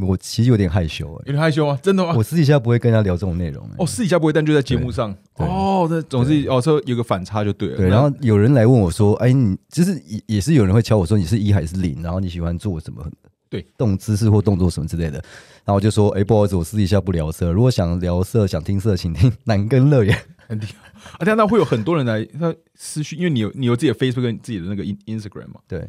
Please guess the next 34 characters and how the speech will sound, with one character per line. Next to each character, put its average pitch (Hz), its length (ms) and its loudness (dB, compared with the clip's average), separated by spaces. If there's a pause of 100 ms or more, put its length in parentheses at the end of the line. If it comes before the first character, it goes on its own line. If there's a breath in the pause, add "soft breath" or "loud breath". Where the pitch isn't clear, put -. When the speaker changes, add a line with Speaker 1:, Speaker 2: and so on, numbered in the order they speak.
Speaker 2:
啊， 123 100 -6
会 127 40 -2
有 127 40 -2
很 101 80 -4
多 107 80 -6
人 107 80 -6
私 110 180 -10
讯 104 160 -8
一 101 60 -8
直 87 80 -14
想 85 140 -16
要 95 60 -8
跟 95 120 -8
你 85 60 -12
聊 71 180 -18
色 - 220 -18
吗？ 71 60 -20 (420)
Speaker 1:
呃， 92 580 2
大 120 140 2
概 123 60 4
两 104 140 2
天 95 160 0
会 101 120 0
有 87 100 -2
一 85 200 -10
两 82 180 -6
个 64 120 -14
吧。 - 120 -20
Speaker 2:
两 95 120 -4
天 104 200 -2
会 104 80 -2
有 92 80 -2
两 - 140 -12
个， - 100 -20